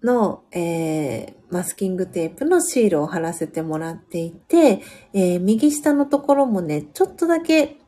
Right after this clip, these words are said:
切れちゃってるんですけど、本をね、読んでる女の子の、えー、マスキングテープの隣には、コーヒーを飲んでいるね、女の子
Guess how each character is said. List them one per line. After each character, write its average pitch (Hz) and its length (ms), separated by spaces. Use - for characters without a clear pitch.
切 - 140
れ 240 140
ち 196 100
ゃ 175 40
っ 175 40
て 175 180
る 170 140
ん - 20
で 165 120
す - 80
け 170 100
ど、 185 100
本 339 360
を 220 80
ね、 180 180
読 208 240
ん 196 40
で 175 120
る 160 220
女 196 320
の 180 120
子 - 360
の、 311 380
え 175 220
ー、 170 40
マ 175 140
ス - 120
キ - 140
ン 190 80
グ 185 100
テ 190 220
ー 180 80
プ 175 80
の 160 160
隣 240 480
に 254 160
は、 202 200
コ 320 220
ー - 40
ヒ 359 240
ー 277 40
を 202 200
飲 185 60
ん 175 40
で 156 160
い 160 40
る 165 120
ね、 214 240
女 196 300
の 185 160
子 - 360